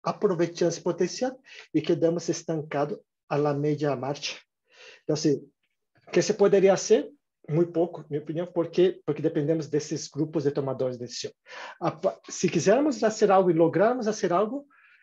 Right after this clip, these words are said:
literalmente es enfocar todos los recursos en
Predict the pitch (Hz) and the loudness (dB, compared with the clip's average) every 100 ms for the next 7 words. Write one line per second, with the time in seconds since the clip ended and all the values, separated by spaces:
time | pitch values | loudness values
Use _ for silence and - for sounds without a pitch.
0 | _ _ _ _ _ _ 185 208 214 196 | _ _ _ _ _ _ 0 4 6 6
1 | 208 202 196 - - - 185 202 202 190 | 6 6 4 0 -10 -4 -2 -2 -2 -4
2 | - 208 214 220 226 226 202 - 190 185 | 0 2 2 0 -2 -4 -6 -8 -10 -6
3 | 202 226 196 196 240 247 | -6 -6 -6 -4 -4 -8